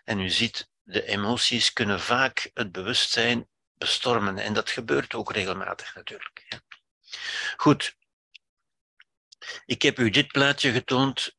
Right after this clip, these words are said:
ehm, wat eigenlijk hetzelfde is, maar op een iets andere manier voorgesteld. Dat wil zeggen, de externe context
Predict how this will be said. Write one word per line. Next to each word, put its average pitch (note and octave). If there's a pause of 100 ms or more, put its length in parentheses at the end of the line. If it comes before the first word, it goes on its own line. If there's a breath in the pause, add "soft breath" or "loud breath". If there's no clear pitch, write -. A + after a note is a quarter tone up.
ehm, A2 (140)
wat G2
eigenlijk B2+
hetzelfde C#3
is, -
maar A2
op G#2+
een G#2+
iets -
andere A#2
manier G#2
voorgesteld. C3
Dat A#2
wil G#2+
zeggen, A#2+ (640 loud breath)
de A2
externe C#3
context -